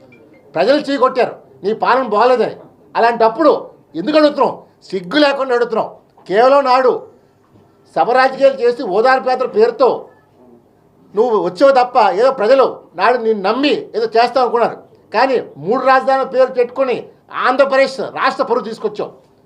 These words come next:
ఈరోజు అమరావతిని శరవేగంగా అభివృద్ధి చెందుతుంది. మేము జగన్మోహన్ రెడ్డి నవరత్నాలంటే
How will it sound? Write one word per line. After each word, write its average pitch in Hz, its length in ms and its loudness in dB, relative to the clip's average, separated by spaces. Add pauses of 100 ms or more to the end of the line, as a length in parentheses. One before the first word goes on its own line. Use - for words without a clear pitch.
(260)
ఈరోజు 240 320 4
అమరావతిని 254 640 0 (320)
శరవేగంగా 247 440 2
అభివృద్ధి 220 260 -2
చెందుతుంది. 196 300 -6 (720)
మేము 240 260 2 (160)
జగన్మోహన్ 262 520 0
రెడ్డి 262 200 0
నవరత్నాలంటే 247 760 0